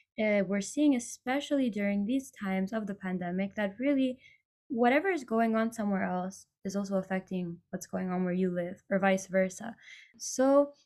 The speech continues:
uh, from that and from the different experiences that you've shared with us um, we would love to know, what does success mean to you,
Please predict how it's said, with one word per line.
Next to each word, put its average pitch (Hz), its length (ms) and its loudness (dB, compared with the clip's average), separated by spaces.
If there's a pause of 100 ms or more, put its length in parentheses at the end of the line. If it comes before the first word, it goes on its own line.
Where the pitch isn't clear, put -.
(1160)
uh, 269 180 2
from 277 360 0 (160)
that 180 400 -6 (100)
and 202 420 0
from 240 420 2
the 208 80 -2
different 226 280 -2
experiences 254 560 -2
that 247 80 0
you've 226 160 -4
shared 214 220 -6
with 202 160 -6
us 190 420 -2 (400)
um, 180 420 -4
we 247 180 -4
would 240 140 2
love 294 180 -2
to 294 80 2
know, 254 160 4
what 202 360 -2
does 370 220 -6
success 226 500 -6
mean 240 240 4
to 220 140 -6
you, 185 400 -2